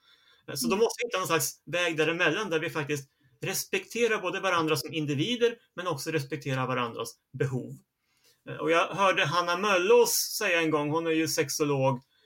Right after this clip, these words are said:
Speaker 1: eh, att samlaget har både ett före, ett under och ett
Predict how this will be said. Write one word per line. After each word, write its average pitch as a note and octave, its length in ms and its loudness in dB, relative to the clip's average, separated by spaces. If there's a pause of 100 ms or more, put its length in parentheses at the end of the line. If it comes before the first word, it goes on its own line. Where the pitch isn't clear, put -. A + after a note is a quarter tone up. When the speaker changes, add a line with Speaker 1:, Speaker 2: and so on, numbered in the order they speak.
(260)
Speaker 1:
eh, C3+ 240 -2
att C#3 160 -2 (540)
samlaget F#3 720 2
har D#3+ 280 2
både D3+ 300 2
ett C#3 100 -4
före, F3 560 0
ett D#3 120 -8
under E3 360 -2
och D#3 120 2
ett D#3+ 120 -2